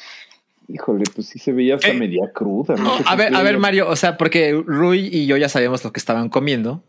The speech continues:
Speaker 1: Mm.
Speaker 2: pero alguien con tu perspectiva, em, o sea, porque hacen
Speaker 1: ¿Cuándo
Speaker 2: muchos
Speaker 1: me di
Speaker 2: close-ups a los
Speaker 1: cuenta?
Speaker 2: platos.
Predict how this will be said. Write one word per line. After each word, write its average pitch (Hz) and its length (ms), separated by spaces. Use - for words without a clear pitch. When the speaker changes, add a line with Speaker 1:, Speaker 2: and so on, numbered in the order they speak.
Speaker 1:
Mm. 127 220
Speaker 2:
pero 123 1080
alguien 147 280
con 127 240
tu 123 120
perspectiva, 135 800
em, 113 880
o - 80
sea, 170 120
porque - 200
hacen 254 140
Speaker 1:
¿Cuándo 226 160
Speaker 2:
muchos 151 160
Speaker 1:
me 135 60
di 147 80
Speaker 2:
close-ups 123 540
a 113 60
los 135 160
Speaker 1:
cuenta? 143 80
Speaker 2:
platos. - 560